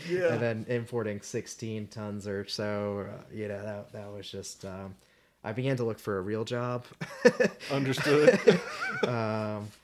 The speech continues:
Speaker 2: and when, uh, you know, I interviewed, I interviewed for Live Oak. They came to the campus, and it was on my resume and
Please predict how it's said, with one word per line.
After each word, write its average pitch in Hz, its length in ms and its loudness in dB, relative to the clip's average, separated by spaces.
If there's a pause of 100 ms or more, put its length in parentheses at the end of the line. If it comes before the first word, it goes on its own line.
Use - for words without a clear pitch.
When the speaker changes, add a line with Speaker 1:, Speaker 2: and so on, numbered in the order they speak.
(220)
Speaker 2:
and 107 400 -6
when, 110 580 -6
uh, 101 380 -8
you 104 80 -8
know, 101 80 -8
I 95 120 -8
interviewed, 104 840 -6
I 113 80 -4
interviewed 110 640 -4
for 101 400 -6
Live 98 240 -6
Oak. 98 340 -8 (140)
They 98 140 -10
came 101 280 -10
to - 80 -16
the 90 80 -10
campus, 98 680 -8 (340)
and 101 160 -8
it 101 40 -4
was 101 120 -6
on 117 160 -4
my 98 120 -4
resume 98 680 -6
and 95 300 -12